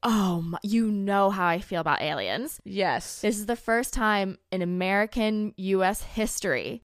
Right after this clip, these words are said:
Speaker 1: that the government is actually entertaining this. Like, they are, they have called a hearing and they are deciding legally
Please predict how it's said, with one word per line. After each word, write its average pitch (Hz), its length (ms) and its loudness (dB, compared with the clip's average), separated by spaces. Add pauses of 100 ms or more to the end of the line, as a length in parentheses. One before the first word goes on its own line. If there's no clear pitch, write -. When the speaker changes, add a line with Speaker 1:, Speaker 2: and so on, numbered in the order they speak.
(140)
Speaker 1:
that 180 140 -2
the 180 80 0
government 190 500 0
is 175 120 -4
actually 165 380 -2
entertaining 110 600 -10
this. - 400 -8 (260)
Like, 180 200 2
they 175 240 0
are, 170 340 6
they 165 140 -2
have 160 200 -4 (100)
called 185 680 4 (160)
a 196 40 -4
hearing 190 760 0
and 185 120 -2
they 175 140 0
are 175 80 0
deciding 185 680 0 (100)
legally 214 1000 2